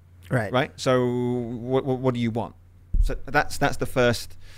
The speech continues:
Speaker 2: that's the first thing that you need to address. So it, so from the organizational standpoint, it's very difficult, um, to perform at that level.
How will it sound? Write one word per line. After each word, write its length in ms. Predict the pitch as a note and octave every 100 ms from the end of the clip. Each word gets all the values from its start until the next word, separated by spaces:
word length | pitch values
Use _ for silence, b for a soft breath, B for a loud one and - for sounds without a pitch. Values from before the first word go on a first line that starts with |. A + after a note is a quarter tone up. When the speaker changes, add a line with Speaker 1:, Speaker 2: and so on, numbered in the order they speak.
| B B B
Speaker 2:
that's 160 | C3+ B2+
the 60 |
first 280 | - C3 B2
thing 80 | A#2
that 80 | G#2+
you 120 | A2+
need 160 | G#2+ -
to 100 | G2
address. 440 | - F#2 - - -
So 340 | - G#2+ G#2
it, 160 | A#2 - - -
so 200 | - A2+
from 160 | B2
the 120 | A#2 A#2
organizational 640 | C3 B2 B2 B2 - A#2
standpoint, 480 | G#2 G#2+ G#2+ G2+ G2+
it's 140 | E2 G2
very 220 | G#2 G#2+
difficult, 600 | - - A2+ - G#2 A#2+ B B B B -
um, 360 | A2 G#2+ G#2 - - - - - - - - - - - -
to 100 | A#2+
perform 420 | A2 - C3 A2+ G#2+ A2+
at 120 | -
that 140 | F2
level. 280 | D#3+ A#2 -